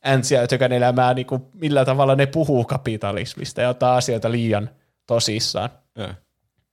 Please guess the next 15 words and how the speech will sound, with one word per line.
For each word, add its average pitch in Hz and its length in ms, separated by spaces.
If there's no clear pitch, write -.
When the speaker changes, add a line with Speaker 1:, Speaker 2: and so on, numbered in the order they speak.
Speaker 1:
Ja 110 200
mitä 123 360
nyt 131 160
tekee 120 240
vaikka 113 220
Rick 120 240
and 131 140
Mortista 143 680
videoita, 147 440
niissä 127 240
on 107 80
paljon 107 320
tutkittavaa 107 600
filosofisesta 110 1500
näkökulmasta. 107 1000